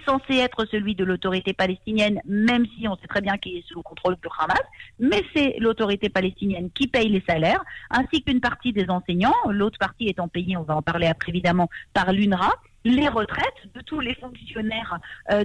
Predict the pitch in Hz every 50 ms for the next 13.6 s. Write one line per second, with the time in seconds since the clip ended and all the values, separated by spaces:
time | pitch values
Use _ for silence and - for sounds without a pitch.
0 | - - 233 233 226 214 202 196 - 220 247 247 - 202 190 185 175 180 196 254
1 | 320 - - 226 226 226 - 254 285 294 - 226 190 - 185 160 170 170 226 -
2 | - - - - - - - _ - - 202 - 247 254 247 - 214 - 392 -
3 | 285 254 - 240 208 - - 220 208 196 190 202 - - - 202 254 330 349 247
4 | 208 185 175 - - - - - - - - - 294 240 247 208 202 - - -
5 | 440 523 - - _ - - - - - - - _ - - _ - - - -
6 | 208 214 - 214 208 214 - 233 220 214 214 190 185 - - - 175 170 196 -
7 | - - 190 196 180 190 190 143 - - 151 147 151 180 247 330 349 - - -
8 | - - - - - 170 180 - 220 214 214 214 202 196 185 190 220 254 285 -
9 | 208 202 202 220 220 196 190 - - - 196 160 160 - 180 - - - - -
10 | - - 370 - - 208 208 - 208 254 262 - 190 - - - 226 247 233 185
11 | 165 160 160 151 113 127 170 175 165 160 147 147 147 139 135 131 - 151 156 151
12 | 160 - 190 175 180 170 - - 180 175 156 - - 175 175 185 175 170 165 170
13 | 170 160 - 175 - 226 - - - - 208